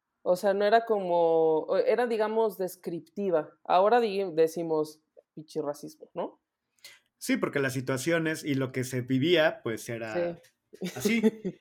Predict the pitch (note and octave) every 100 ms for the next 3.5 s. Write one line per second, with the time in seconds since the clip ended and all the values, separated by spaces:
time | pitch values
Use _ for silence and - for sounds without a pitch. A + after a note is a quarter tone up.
0 | - D3 F3 E3+ F#3 F3+ D3+ D3 D#3 E3
1 | E3 C3 C3+ D#3+ D3 C#3+ D3 B2+ D3+ D3+
2 | D#3+ D#3+ C#3+ D3+ D3 D3 C#3+ - D3+ D3
3 | D3 D#3 D#3+ D3 B2